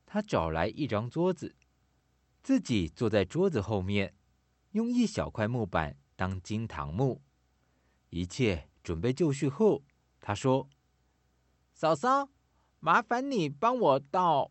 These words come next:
五杯白开水。”接着，包拯严肃地说：“如果你们想证明自己是清白的，请先喝下一碗水。”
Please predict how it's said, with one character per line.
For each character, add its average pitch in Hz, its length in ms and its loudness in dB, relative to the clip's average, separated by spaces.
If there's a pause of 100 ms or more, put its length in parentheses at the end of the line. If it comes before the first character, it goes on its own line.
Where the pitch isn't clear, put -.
五 120 220 -2
杯 233 260 2
白 160 300 -2
开 262 220 0
水。” 120 500 0 (1400)
接 247 180 0
着， - 240 2 (300)
包 185 220 2
拯 107 260 0
严 90 280 -2
肃 185 160 -4
地 95 140 -2
说 123 300 0 (1080)
：“如 180 240 -2
果 277 220 2
你 220 160 -2
们 147 260 0
想 123 260 0
证 233 220 0
明 165 240 -2
自 269 200 -2
己 120 160 0
是 185 200 0
清 262 220 -6
白 143 180 4
的， 202 240 0 (580)
请 95 240 -6
先 139 280 -2
喝 143 260 -2
下 139 380 0 (140)
一 156 100 -2
碗 123 200 2
水。” 107 420 -2